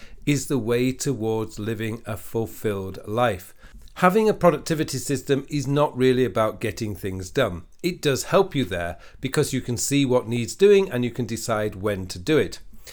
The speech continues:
Having a productivity system is much, much more about making sure you are working on your priorities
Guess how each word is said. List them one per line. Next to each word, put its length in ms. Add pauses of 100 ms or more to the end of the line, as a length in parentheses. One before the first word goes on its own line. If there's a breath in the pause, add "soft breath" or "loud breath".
(300 loud breath)
Having 320
a 60
productivity 800
system 520 (100)
is 140
much, 400
much 340
more 300
about 400
making 380
sure 360 (280 loud breath)
you 120
are 120
working 540
on 200
your 180
priorities 680